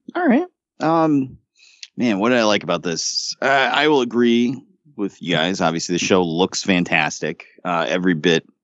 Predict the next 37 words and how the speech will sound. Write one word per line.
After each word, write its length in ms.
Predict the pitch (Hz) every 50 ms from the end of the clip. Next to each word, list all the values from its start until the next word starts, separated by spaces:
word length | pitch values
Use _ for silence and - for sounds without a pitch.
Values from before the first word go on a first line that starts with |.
| _ _ _ _ _
of 60 | - 90
the 80 | 80
budget's 400 | 73 80 78 76 - 78 71 -
up 140 | 82 73 -
there 160 | 90 80 78
on 80 | 78 64
the 60 | 53
screen. 340 | - - - - 90 76 67
It 60 | 58
looks 200 | 58 90 87 -
great. 360 | - - 78 78 78 71 - _ - - _ - - - - _ _ _ _ _
I, 220 | - 101 92 - 90
I 20 |
thought 180 | 90 98 - -
the 80 | -
dreaming 760 | 82 85 90 95 92 92 92 92 95 95 92 95 98 95 - -
looked 220 | 95 92 90 87 -
really 240 | 98 95 85 85 87
cool. 520 | - - 98 90 90 90 90 98 95 - - _ _ _ _ _ _ _ _ _ _ _ - 95
Some 240 | - - - 156 160
of 60 | 160
the 80 | 143 -
special 340 | - - 107 98 - 104
effects 240 | 92 - 95 - -
slightly 400 | - - 113 107 104 82 113 117
dodgy 480 | 98 85 110 98 110 117 113 117 127 117
at 80 | 101
times, 320 | - 107 110 113 110 113 -
but, 320 | - - 92 92 90 73
I 60 | 87
mean, 160 | 92 95 92 90
it's 180 | 90 - -
a 160 | 85 85 80
Netflix 500 | 69 78 85 78 - - 92 82 73 -
T 160 | - - 85 80
V 120 | 78 82
show, 380 | - - 87 82 82 82 80